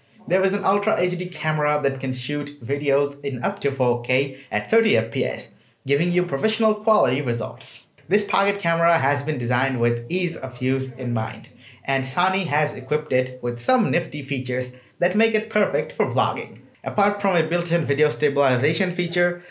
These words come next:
the Z five one also offers a background defocus button that allows you to seamlessly transition to a shallow depth of field by widening the aperture. In addition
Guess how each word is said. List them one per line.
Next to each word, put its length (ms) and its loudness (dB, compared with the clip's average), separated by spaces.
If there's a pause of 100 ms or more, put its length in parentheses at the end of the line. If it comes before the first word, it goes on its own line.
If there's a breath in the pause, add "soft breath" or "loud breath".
(140 loud breath)
the 120 0
Z 180 2
five 280 2
one 220 2
also 380 4
offers 460 0
a 80 -2
background 680 0 (100)
defocus 520 0
button 380 -2 (260 soft breath)
that 240 0
allows 380 2
you 120 2
to 80 -4
seamlessly 640 0
transition 600 -2 (220 loud breath)
to 140 2
a 120 4
shallow 440 2
depth 240 2
of 220 -2
field 360 0 (220 loud breath)
by 160 0
widening 520 0
the 180 0
aperture. 540 0 (160)
In 240 4
addition 480 4